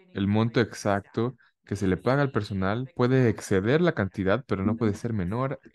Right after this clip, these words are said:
al salario mínimo. Lo siguiente que tenemos es, es el sueldo periódico. Es el mecanismo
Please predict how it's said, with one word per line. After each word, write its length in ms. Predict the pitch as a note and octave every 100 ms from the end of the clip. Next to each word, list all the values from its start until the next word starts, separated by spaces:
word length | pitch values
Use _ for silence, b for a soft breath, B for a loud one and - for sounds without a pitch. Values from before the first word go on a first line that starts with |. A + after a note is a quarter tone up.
| _ -
al 140 | G2
salario 380 | - F#2 F#2 F2
mínimo. 520 | G2+ G2+ E2 D#2+ - _ _ _ _ _ _ _ - _ _ _ _ _ F#3+ E3+ E3+ F3 D#3+ D#3+ _ D3+ _ _ _ _
Lo 120 | A2+
siguiente 300 | G#2+ G#2+ G2
que 100 | G#2
tenemos 360 | G2+ C3 C#3 B2+
es, 180 | A#2 - -
es 240 | A2 - - _ _ -
el 260 | G#2 G#2 - _ _ _ _
sueldo 320 | - - G2+ F#2
periódico. 560 | B2 C3 A2+ B2 C#3+ C#3 -
Es 220 | - A2+ B2+
el 60 |
mecanismo 520 | A2+ G#2+ A2+ A2+ A#2